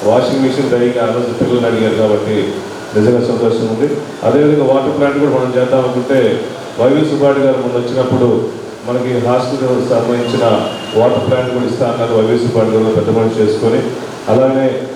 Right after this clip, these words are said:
కొన్ని సోలార్ కూడా సప్లై చేస్తా అని చెప్పి అంటున్నారు. అదేవిధంగా వాటర్ ప్లాంట్ ఇది చేస్తారు కాబట్టి ఈ రాష్ట్రంలో కానీ ఎక్కడైనా ఉమ్మడి రాష్ట్రంలో రెడ్డి గారు గొప్పతనం అంటే చాలా మంది కోటీశ్వరులు ఉన్నారు.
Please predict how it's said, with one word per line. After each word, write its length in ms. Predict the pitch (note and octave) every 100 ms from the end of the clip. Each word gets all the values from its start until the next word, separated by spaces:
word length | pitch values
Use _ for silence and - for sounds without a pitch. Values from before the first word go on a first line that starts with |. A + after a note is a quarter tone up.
| - - - -
కొన్ని 260 | B2+ B2+
సోలార్ 300 | B2+ C3 C3+
కూడా 240 | C#3 C3+ B2
సప్లై 180 | B2
చేస్తా 320 | B2 A#2 A#2 A#2
అని 160 | A2
చెప్పి 140 | G#2 G#2+
అంటున్నారు. 360 | G#2+ G2+ - - - - - -
అదేవిధంగా 400 | G#2 C3 C#3 B2
వాటర్ 200 | C3 -
ప్లాంట్ 260 | C#3 C3+ C3+
ఇది 260 | B2 B2
చేస్తారు 380 | A#2+ A#2 A#2 A#2+
కాబట్టి 580 | A#2+ A2+ A2+ C3 - - - - - - -
ఈ 60 | B2+
రాష్ట్రంలో 720 | C3+ D3 - D#3 D3+ D3 C#3+
కానీ 200 | C#3+ C#3
ఎక్కడైనా 400 | B2+ C3 C3 C3+
ఉమ్మడి 320 | B2 B2+ B2+
రాష్ట్రంలో 600 | B2+ B2 B2+ B2 C3 C3 C3 - - - - - -
రెడ్డి 180 | A#2 A#2+
గారు 220 | D3+ D3+
గొప్పతనం 460 | D3 C#3 - C#3 -
అంటే 480 | C3 - C#3+ C#3 - A#2+
చాలా 280 | B2 C#3 C#3
మంది 420 | C#3+ C#3+ C3 - - - -
కోటీశ్వరులు 500 | C#3 D3 D3+ D#3 C#3+
ఉన్నారు. 500 | C#3+ A#2+ G2 G2 -